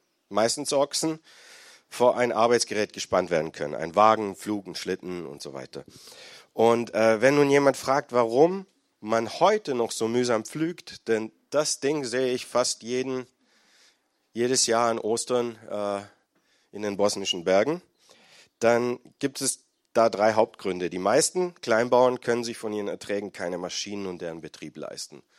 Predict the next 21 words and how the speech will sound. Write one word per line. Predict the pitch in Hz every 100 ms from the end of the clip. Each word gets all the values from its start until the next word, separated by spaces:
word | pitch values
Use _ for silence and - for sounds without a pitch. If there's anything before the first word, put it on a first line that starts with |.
| _ _
Das | - 87
ist | 90
mal | 90 80
der | 80 71
häufigste | 76 - 73 - 73
Grund, | - 69 64 -
ja. | - 87 147 _ - - - - _
Äh, | 101 104 101 - _ - _ _ _
und | 117
mit | 147
einem | 139 123
Joch | 127 117
Ochsen | 143 - 165 151
kann | 147
man | 135 123 120 117 _
in | 110
den | 113 110
Bergen | 120 139 139
an | 104
Stellen | 113 147 151 151 131
pflügen, | - 156 180 123 156